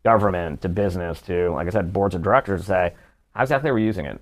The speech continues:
And what's the right governance structure for how we're using it?" And for many organizations, it's quickly playing catch up to understand <laughs> the different experiments going on and then understand and provide some governance around, uh, how those experiments are doing and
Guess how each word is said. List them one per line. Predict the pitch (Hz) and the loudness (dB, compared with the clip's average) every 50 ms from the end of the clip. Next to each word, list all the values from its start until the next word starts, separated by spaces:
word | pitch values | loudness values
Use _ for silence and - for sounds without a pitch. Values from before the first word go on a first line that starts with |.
| - - | -14 -10
And | - 95 98 | -8 -4 -4
what's | 95 - | -4 -4
the | - | -2
right | 101 98 92 | -2 -2 0
governance | 87 95 92 90 90 76 - | 0 0 -2 -2 -4 -8 -6
structure | - 95 90 - - - | -4 -4 -4 -4 -6 -12
for | - - 80 | -10 -8 -4
how | 85 82 80 | -4 -4 -4
we're | 73 73 | -4 -6
using | 73 76 76 60 62 | -8 -10 -10 -12 -12
it?" | 58 58 57 - | -12 -12 -12 -10
And | - 90 90 85 | -10 -10 -10 -6
for | - 98 | -6 -6
many | 95 104 110 120 123 120 117 110 104 98 92 - - _ _ _ _ _ | -4 -4 -2 -2 -2 -2 -2 -2 -4 -6 -8 -10 -14 _ _ _ _ _
organizations, | - 117 110 110 107 101 92 107 98 95 - 98 95 92 87 | 0 2 2 4 2 2 2 2 0 0 -2 -4 -4 -2 -2
it's | 90 85 - | -4 -6 -8
quickly | - - - 113 104 - 107 107 101 - | -12 -4 -2 -2 -2 0 -2 -2 -2 -2
playing | - - - 98 98 95 92 87 80 | -4 -4 -4 -4 -2 -4 -4 -6 -6
catch | - - 90 87 - | -2 -2 -2 0 0
up | 113 - - - | -2 -2 -2 -4
to | - - | -6 -4
understand | 101 98 95 - - 90 87 - 113 123 151 160 - - - _ | -4 -4 -6 -4 -6 -6 -4 -2 -2 -2 -4 -6 -10 -16 -20 _
<laughs> | _ _ _ | _ _ _
the | - 113 | -2 0
different | 110 107 107 104 95 | 0 0 0 0 -2
experiments | 85 - - 90 90 90 90 87 - | -2 -2 0 0 0 0 -2 -6 -6
going | - 92 85 80 | -6 -6 -4 -2
on | 80 80 85 98 117 120 | -2 0 0 0 0 0
and | 107 98 | 0 -2
then | 95 90 90 | -2 -4 -4
understand | 87 85 82 - 85 82 85 82 82 82 | -4 -4 -4 -4 -4 -4 -4 -4 -4 -6
and | 58 64 82 82 82 - - | -6 -6 -6 -8 -8 -10 -10
provide | - 92 85 82 82 80 | -8 -4 -4 -4 -4 -4
some | - 85 85 85 | -6 -6 -4 -4
governance | 85 82 78 87 85 78 - | -4 -4 -4 -4 -8 -8 -8
around, | 71 78 80 80 80 76 - - | -6 -6 -6 -6 -6 -8 -10 -10
uh, | 85 82 78 76 | -10 -8 -8 -4
how | 80 85 87 | -2 -2 0
those | 87 82 80 82 | 0 -2 -4 -8
experiments | - - - 85 82 82 78 - | -12 -10 -10 -8 -8 -8 -8 -10
are | 78 | -10
doing | 71 - 82 85 90 90 82 | -8 -6 -6 -6 -6 -6 -6
and | 78 78 | -8 -10